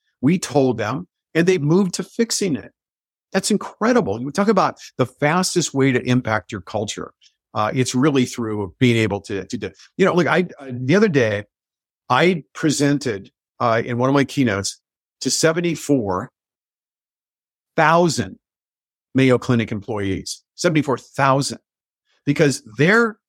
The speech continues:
C E O is one of the smartest people I've ever met in my life. And he's also honest and has great integrity. He said, "I want happiness and joy to be an enterprise priority."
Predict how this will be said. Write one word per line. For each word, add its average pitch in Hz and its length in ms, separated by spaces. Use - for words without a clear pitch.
C 175 500
E 165 60
O 101 400
is 123 160
one 131 120
of 107 40
the 110 60
smartest 135 520
people 113 240
I've 110 100
ever 107 180
met 104 180
in 98 80
my 95 140
life. 107 500
And 131 120
he's 123 220
also 143 600
honest 139 560
and 107 100
has 110 160
great 113 280
integrity. 117 640
He 196 400
said, 117 580
"I 139 200
want 110 520
happiness 160 680
and 120 180
joy 113 520
to 131 80
be 113 200
an 110 80
enterprise 104 520
priority." 101 680